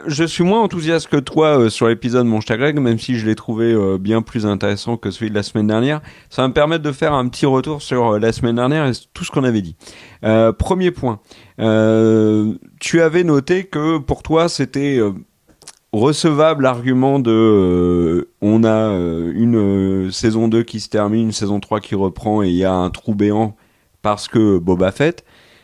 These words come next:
Tu avais dit que les gens le savaient, les fans le savaient, je te rejoins, mais, euh, c'est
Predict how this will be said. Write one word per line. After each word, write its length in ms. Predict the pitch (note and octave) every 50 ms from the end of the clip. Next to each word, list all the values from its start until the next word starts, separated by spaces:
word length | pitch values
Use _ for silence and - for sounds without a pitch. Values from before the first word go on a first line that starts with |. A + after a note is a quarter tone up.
| _ _
Tu 120 | _ - G2+
avais 160 | G2 G2+ G2+
dit 140 | G#2+ A#2+ A#2+
que 100 | - A2
les 280 | F#2+ F#2 F2+ F#2+ F#2+
gens 200 | F#2+ G2+ A2 G#2
le 120 | G2 F2 F2+
savaient, 580 | - - F#2+ F#2 F#2 G#2+ A#2+ D3 D#3 - - - -
les 200 | F2 F#2+ G#2 G2+
fans 260 | - - C#3 E3+ G3
le 180 | F#3 C3+ G#2
savaient, 300 | F#2+ - - F2 F2+ F#2+
je 80 | F#2+ -
te 80 | - G2
rejoins, 540 | F2 E2+ F2 F2 G#2 A2+ B2+ D3 D#3+ D3 - -
mais, 340 | F#2+ F#2+ G2+ G#2 G#2+ G#2+ G#2
euh, 400 | F#2+ F2+ F2 E2+ E2+ E2+ E2+ F2
c'est 300 | F2 - - F#2 E2+